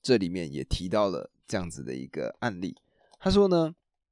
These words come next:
只有在手写的时候，我们大脑中语言处理相关的一个部位叫做布洛卡区才会产生作用。所以呢，手写，结论还是比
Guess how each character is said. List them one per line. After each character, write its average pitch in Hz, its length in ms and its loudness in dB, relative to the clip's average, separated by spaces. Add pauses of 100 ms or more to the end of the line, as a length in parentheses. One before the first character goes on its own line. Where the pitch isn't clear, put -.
(140)
只 165 180 4
有 160 100 10
在 151 140 6
手 135 300 4
写 131 200 4
的 95 80 2
时 90 220 -4
候， 104 160 2
我 92 180 0
们 101 140 -2
大 147 140 6
脑 98 180 2
中 113 260 -2
语 113 200 0
言 107 200 2
处 117 220 -4
理 104 100 -2
相 98 240 -4
关 101 240 -2
的 82 200 0
一 90 80 -4
个 90 160 -4 (320)
部 143 180 2
位 101 180 4
叫 95 200 -2
做 80 280 -6 (380)
布 156 180 4
洛 110 200 6
卡 - 240 0
区 - 340 -8 (280)
才 87 160 0
会 92 180 2
产 87 300 -2
生 87 280 -8
作 92 260 -4
用。 82 200 -8 (320)
所 170 160 4
以 156 40 6
呢， 127 220 2 (300)
手 117 260 4
写， 113 320 2 (600)
结 98 160 0
论 110 240 2 (360)
还 90 240 -2
是 117 220 0
比 76 260 -10